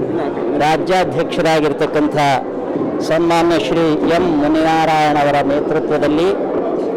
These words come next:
ಇಲ್ಲಿ ಎಪ್ಪತ್ತಾರನೇ ಗಣರಾಜ್ಯೋತ್ಸವ, ಶಿವಕುಮಾರ ಮಹಾಸ್ವಾಮಿಗಳ ಆರನೆಯ ಪುಣ್ಯಸ್ಮರಣೆ ಹಾಗೂ ಜ್ಞಾನಯೋಗಿ ಸಿದ್ದೇಶ್ವರ ಸ್ವಾಮೀಜಿಯವರ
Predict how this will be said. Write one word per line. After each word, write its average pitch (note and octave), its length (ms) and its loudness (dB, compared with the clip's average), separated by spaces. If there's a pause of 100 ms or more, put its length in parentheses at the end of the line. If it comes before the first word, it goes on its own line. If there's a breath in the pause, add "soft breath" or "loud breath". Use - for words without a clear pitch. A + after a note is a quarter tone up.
(580)
ಇಲ್ಲಿ D3+ 580 2 (880)
ಎಪ್ಪತ್ತಾರನೇ F3 840 0
ಗಣರಾಜ್ಯೋತ್ಸವ, D#3+ 920 0 (1000)
ಶಿವಕುಮಾರ F3+ 640 0
ಮಹಾಸ್ವಾಮಿಗಳ D#3+ 720 0 (260)
ಆರನೆಯ E3 500 2 (260)
ಪುಣ್ಯಸ್ಮರಣೆ D#3+ 960 0 (800)
ಹಾಗೂ E3+ 340 2
ಜ್ಞಾನಯೋಗಿ F3 680 2
ಸಿದ್ದೇಶ್ವರ F3 680 0
ಸ್ವಾಮೀಜಿಯವರ D#3 720 0